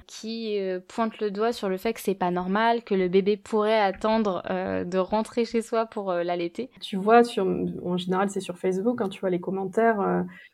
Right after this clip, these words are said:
Speaker 2: et même des femmes, des mères qui disent, « Bah, moi, je tirais mon lait quand même, euh, je fais-, je faisais attention à pas sortir mon sein, euh, je prenais le biberon, je tirais mon lait, et cetera. » Enfin, j'en parle dans mon livre, mais, euh, j'ai, il y a eu un, je crois, il y a à peu près un an, un clip de Shaim où on la voit tirer son lait.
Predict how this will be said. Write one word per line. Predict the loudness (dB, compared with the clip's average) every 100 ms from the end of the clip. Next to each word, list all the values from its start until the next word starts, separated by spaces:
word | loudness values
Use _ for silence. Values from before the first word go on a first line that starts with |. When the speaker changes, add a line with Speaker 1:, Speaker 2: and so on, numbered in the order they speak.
| -20 -20 _
Speaker 2:
et | 2
même | 4 6
des | 4
femmes, | 6 6 8
des | 8 6
mères | 8 8 6
qui | 2
disent, « | 0 2 2
Bah, | 2
moi, | 6 6
je | 6
tirais | 0 -2
mon | -2 2
lait | 8 10 10
quand | 8
même, | 4 6 6 6
euh, | 6
je | 4
fais-, | 6 6 6
je | 2
faisais | 4 4
attention | 2 2 6 8
à |
pas | 8 4
sortir | 2 -2 -2
mon | -2 -2
sein, | 2 6 6 6 4
euh, | 2
je | 0
prenais | 0 2
le | 2
biberon, | 2 -4 -4
je | -4
tirais | -4 -2
mon | -2 -2
lait, | -8
et |
cetera. » | -8 -6
Enfin, | -2 2
j'en | 6
parle | 8 8
dans | 6
mon | 6
livre, | 6 6
mais, | 6 6
euh, | 4 0 -4 -8
j'ai, | -6 -6 -6
il | 2
y | 6
a | 6
eu | 6
un, | 6 4 2 0 -4 -10
je | -4
crois, | 2
il | 2
y |
a | 2
à |
peu | 0
près | -2 0
un | 2
an, | 2 0 -2 -8
un | -12 -12 -14
clip | -2 -2 -2 -4
de | -4 -2
Shaim | 0 2 2 0 -4 _ _ 4
où | 8
on |
la | 10
voit | 10 8
tirer | 8 8
son | 8 4
lait. | -2